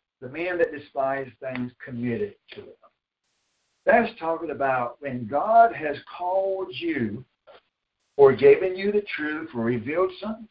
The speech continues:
to you through this ministry or through the Bible or through prayer or through fasting or dream or vision or however way that God calls you or reveals something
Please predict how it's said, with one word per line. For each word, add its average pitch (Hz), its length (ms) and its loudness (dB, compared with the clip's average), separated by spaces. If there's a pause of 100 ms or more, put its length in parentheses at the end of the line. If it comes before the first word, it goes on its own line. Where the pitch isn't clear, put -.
to 349 80 -2
you 110 420 -6
through 120 160 -6
this 117 260 -8
ministry 175 600 -10
or 117 320 -2 (340)
through 131 140 -6
the 113 80 -2
Bible 170 420 4
or 185 200 -2
through 131 160 -18
prayer 175 420 -2
or 165 80 -8
through 131 140 -14
fasting 170 680 0
or 104 320 -8 (320)
dream 180 340 -2
or 147 140 -2
vision 156 440 -2
or 123 140 -4
however 185 500 0
way 165 280 -2
that 147 160 -10
God 180 440 -2 (440)
calls 208 540 0
you 185 360 -10
or 147 140 0
reveals 143 600 -4
something 127 220 -8